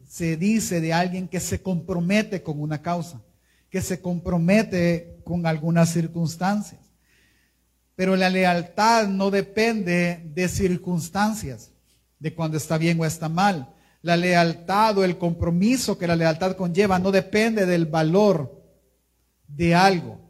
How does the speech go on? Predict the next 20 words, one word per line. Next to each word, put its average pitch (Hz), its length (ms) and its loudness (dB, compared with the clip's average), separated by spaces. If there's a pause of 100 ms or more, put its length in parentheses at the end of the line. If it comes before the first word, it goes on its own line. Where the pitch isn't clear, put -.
(1300)
Depende 156 580 0
del 151 360 -4
valor 151 540 0
que 190 120 -2
uno 180 480 -4
pone 202 420 2
sobre 131 340 -8
ese 123 220 -10
algo. 117 300 -16 (840)
Por 151 140 -4
ejemplo, 180 560 -4 (960)
algunos 185 420 2
son 202 220 0
leales 196 720 2
a 160 120 -4
colores 180 680 2
y 170 80 0
a 160 60 2
equipos 165 760 -6 (160)
deportivos 156 920 -4